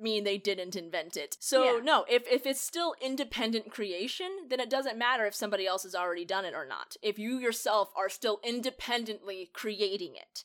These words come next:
Speaker 1: It may not be as useful, it may not be as groundbreaking, but it doesn't fucking matter because that's not what we're talking about.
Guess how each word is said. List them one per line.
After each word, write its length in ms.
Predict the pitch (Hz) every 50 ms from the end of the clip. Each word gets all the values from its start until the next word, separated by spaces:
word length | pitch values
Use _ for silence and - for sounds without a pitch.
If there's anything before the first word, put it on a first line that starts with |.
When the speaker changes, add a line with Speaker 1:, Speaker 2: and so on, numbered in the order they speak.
| _ - -
Speaker 1:
It 120 | - 208 247
may 60 | 302
not 100 | 339 330
be 120 | 330 320 294
as 140 | 247 214
useful, 560 | 220 - - - - - 254 240 240 294 - - - - -
it 100 | 202 208
may 120 | 220 247
not 180 | 285 285 269 277
be 120 | 285 277
as 160 | 277 262 220
groundbreaking, 800 | 202 220 254 311 339 359 262 214 208 196 208 - 214 226 226 -
but 100 | - 202
it 80 | 196 -
doesn't 220 | 214 220 233 -
fucking 260 | - 240 247 277 262 285
matter 220 | 330 311 285 269
because 160 | 262 254 262
that's 120 | 247 - -
not 100 | - -
what 80 | 240
we're 40 | 240
talking 360 | 240 - 285 294 - 240 208 190
about. 340 | 180 160 107 - - -